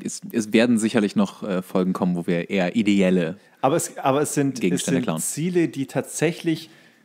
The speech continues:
Speaker 2: irgendwo da sind. Also jetzt nicht von wegen, wir versuchen, Diamanten zu rauben, ganz salopp, sondern ihr sagt von
Speaker 1: Ach so,
Speaker 2: wegen,
Speaker 1: ja.
Speaker 2: dieser
Speaker 1: Also wenn
Speaker 2: Diamant ist in London, ist in dieser
Speaker 1: Genau, wenn, würden wir immer sagen, wir stehlen den größten Diamanten der Welt, der in Südafrika gerade ist, im Cape Town Museum.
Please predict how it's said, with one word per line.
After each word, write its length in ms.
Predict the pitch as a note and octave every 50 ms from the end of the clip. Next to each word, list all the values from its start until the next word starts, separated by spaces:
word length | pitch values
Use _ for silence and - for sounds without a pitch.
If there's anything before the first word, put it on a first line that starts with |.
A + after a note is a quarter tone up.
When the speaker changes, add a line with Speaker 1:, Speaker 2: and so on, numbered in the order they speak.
| _ _ _ _ _ _ _ _ _ _ _ -
Speaker 2:
irgendwo 580 | C3+ D3 D3+ D#3+ D3 B2+ C3+ C3 C3 C3+ C3+
da 440 | A#2+ A#2 - - A2+ A2+ B2 B2 A#2
sind. 300 | F#2+ F#2 E2 D#2+ E2 -
Also 140 | A2+ A2 C3
jetzt 80 | C3
nicht 140 | C#3 C#3+ -
von 180 | - C#3 B2+ A#2
wegen, 180 | C3 C3 B2+ - - - _
wir 120 | - C#3 C#3
versuchen, 600 | - D3+ B2+ A2+ C#3 C3+ - C#3+ C3+ C3 C3 B2 - - - _ _ _ -
Diamanten 380 | B2+ A#2+ A2 A2 A#2 B2+ D#3 C#3+
zu 120 | - C#3+
rauben, 420 | A#2+ B2+ C3 C3+ C#3 C#3 C#3 C3 -
ganz 360 | - B2+ A#2+ A#2+ - - - - -
salopp, 380 | B2 - B2 A2 A#2+ D3+ D3+
sondern 220 | - C#3 C3 C3 C3+
ihr 80 | C3
sagt 240 | G#2+ B2+ C3 B2+ -
von 120 | - B2+
Speaker 1:
Ach 40 | A#2+
so, 80 | A#2 B2+
Speaker 2:
wegen, 180 | C3 B2+ C3 B2
Speaker 1:
ja. 160 | - A#2+ G#2+ - - - _ - _ _ _ _ _ _ - - -
Speaker 2:
dieser 120 | D#3 E3+
Speaker 1:
Also 120 | - F3+ F3 E3
wenn 60 | C3 C#3
Speaker 2:
Diamant 420 | C#3 B2+ A#2+ B2 C3+ D3+ D3+ - -
ist 260 | D#3 E3 E3 - -
in 180 | - D#3 C#3 C3+
London, 480 | B2 A#2+ B2+ C#3 D3 C#3+ D3 D3 D3 C#3+ -
ist 260 | D#3+ E3 D#3+ - -
in 220 | - D3 C#3 C3+ A#2+
dieser 320 | C#3 D3+ C#3 D3+ C#3+ C#3 C3+
Speaker 1:
Genau, 340 | C3+ A#2+ F#2+ F2 F#2 F#2+
wenn, 200 | C3 C#3+ D#3 D3
würden 160 | D3 C#3+ C3+ B2+
wir 80 | C3+
immer 140 | B2 C3 B2+
sagen, 320 | A#2+ A#2+ A2+ A2+ A#2 A#2
wir 300 | A2 A#2 A2+ A2+ A2 -
stehlen 240 | - - C3 B2 A#2+
den 120 | A#2 A2 A2
größten 380 | G#2 A2+ C#3 C3 - - B2
Diamanten 500 | A2+ A#2 A2 A2 G#2+ G#2+ A2 - G#2+ G2
der 120 | F#2+ F#2+ A2
Welt, 220 | C#3 E3+ E3+ -
der 80 | A2+ F#2
in 100 | G2 F#2+
Südafrika 460 | G#2 - A#2 - - C3+ - C#3 C3
gerade 240 | B2+ B2+ B2+ C#3 C#3
ist, 140 | D3+ -
im 120 | - - -
Cape 180 | - A#2+ A#2
Town 160 | - - C3 C3
Museum. 340 | C3+ C3 B2 D3 D#3 E3+